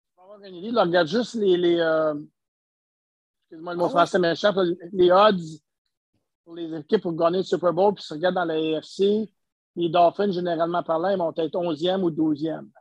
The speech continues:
Speaker 2: Ok.
Speaker 1: Puis le problème, le problème qu'ils ont, c'est t'en veux-tu des bons corps ailleurs dans la A F C ? Il y en a.
Speaker 2: Hey.
Speaker 1: Puis il y en a, puis t'en as des équipes qui vont être fatigantes en tabarnouche. Je parle, euh, comment juste par la A F C West, là.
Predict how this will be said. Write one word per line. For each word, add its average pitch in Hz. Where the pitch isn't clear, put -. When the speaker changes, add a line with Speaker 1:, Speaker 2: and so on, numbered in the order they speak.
Speaker 2:
Ok. -
Speaker 1:
Puis 165
le 160
problème, 170
le 170
problème 165
qu'ils 185
ont, 220
c'est 156
t'en 160
veux-tu 165
des 214
bons 196
corps 196
ailleurs 185
dans 190
la 165
A 156
F -
C ? -
Il 214
y 180
en 170
a. 156
Speaker 2:
Hey. 139
Speaker 1:
Puis 208
il 180
y 185
en 170
a, 170
puis -
t'en 170
as 170
des 165
équipes -
qui -
vont 170
être 165
fatigantes 180
en 165
tabarnouche. 165
Je -
parle, 180
euh, 165
comment 190
juste 208
par 202
la 180
A 180
F -
C 180
West, 175
là. 160